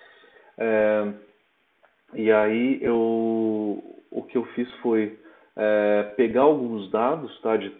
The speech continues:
de queda de temperatura e fazer uma modelagem minuto a minuto,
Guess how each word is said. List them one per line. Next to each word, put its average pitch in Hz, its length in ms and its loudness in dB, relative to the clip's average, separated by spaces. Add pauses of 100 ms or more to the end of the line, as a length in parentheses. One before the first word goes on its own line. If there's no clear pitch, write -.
de - 160 -8
queda 113 280 2
de 101 120 -6
temperatura 113 640 -2
e 143 120 -8
fazer 123 220 0
uma 160 160 0
modelagem 151 760 0 (840)
minuto 139 540 0
a - 20 -2
minuto, 123 440 -2